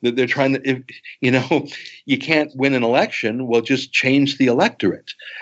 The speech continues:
Uh, or, cha-, I mean, if you, I, again, I was in Malmo. It used to be a shipbuilding city. Now the chief industry in Malmo is refugees.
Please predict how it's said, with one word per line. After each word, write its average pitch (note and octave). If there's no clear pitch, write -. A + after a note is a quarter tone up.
Uh, A2
or, B2
cha-, -
I -
mean, D#3
if C#3+
you, D#3
I, C3+
again, C3
I A2+
was G#2+
in A2+
Malmo. A#2+
It A2+
used D3+
to B2+
be A#2
a G#2+
shipbuilding G#2
city. A2
Now D3+
the G3
chief D#3
industry B2
in A2+
Malmo G#2+
is E3+
refugees. -